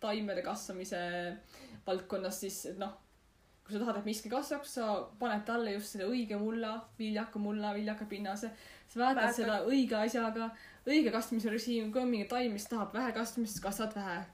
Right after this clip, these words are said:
Speaker 1: Kui tahab palju, kasvab palju.
Speaker 2: Valgusega samamoodi.
Speaker 1: Jah, et oleneb sellest, mis, mida see täpselt vaja on, et sa ei ta-, tasu seda protsessi juba varakult ära rikkuda ja tekitada endale takistusi. Tuleb tekitada võimalusi,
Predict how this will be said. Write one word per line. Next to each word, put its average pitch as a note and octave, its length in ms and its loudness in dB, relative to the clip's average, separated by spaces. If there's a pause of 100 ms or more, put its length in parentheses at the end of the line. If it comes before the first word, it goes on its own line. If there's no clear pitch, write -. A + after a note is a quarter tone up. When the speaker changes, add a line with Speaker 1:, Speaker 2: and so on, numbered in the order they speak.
Speaker 1:
Kui G3 120 -2
tahab G#3 160 0
palju, B3+ 300 4
kasvab G#3+ 340 -4
palju. G3 400 0 (280)
Speaker 2:
Valgusega A3+ 500 -2
samamoodi. - 400 -8
Speaker 1:
Jah, G#3 200 4 (400)
et G3+ 160 -4
oleneb G3 300 2
sellest, G#3+ 220 -2
mis, G#3+ 200 0 (300)
mida G#3 240 0
see G#3 120 -4
täpselt G#3+ 300 -4
vaja D4+ 240 0
on, E3+ 180 -2
et F3 280 -8
sa G3+ 120 -4
ei F#3 60 2
ta-, G3+ 200 -2
tasu B3 280 0
seda F3+ 180 0
protsessi G#3 520 -4
juba F3+ 180 -4 (400)
varakult G#3 360 -2
ära A3 200 0
rikkuda F3+ 400 -6 (500)
ja F3+ 180 0
tekitada G3 500 -4
endale F#3 200 -2
takistusi. A3+ 540 -4 (600)
Tuleb G3+ 200 -6
tekitada G3 420 -4
võimalusi, G#3+ 640 2